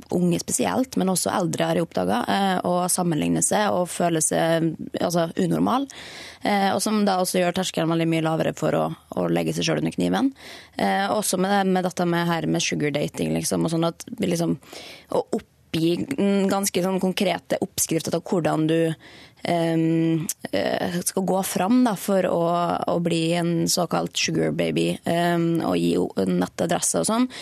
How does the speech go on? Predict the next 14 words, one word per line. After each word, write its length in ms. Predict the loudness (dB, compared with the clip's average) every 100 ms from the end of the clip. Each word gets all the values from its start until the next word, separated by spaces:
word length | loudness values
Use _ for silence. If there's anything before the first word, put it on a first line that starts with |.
| -14 -16 -12 -2
ehm, 460 | 0 0 0 0 -2 -6 -8
at 100 | -4
det 80 | -4
kan 140 | -2 -2
være 240 | -2 0
uheldig, 320 | 0 0 -2
og 80 | -2
det 80 | -2
ser 180 | 0 0
man 160 | 0
jo 80 | 0
også 220 | 0 -2
nå 80 | -2
på 100 | -2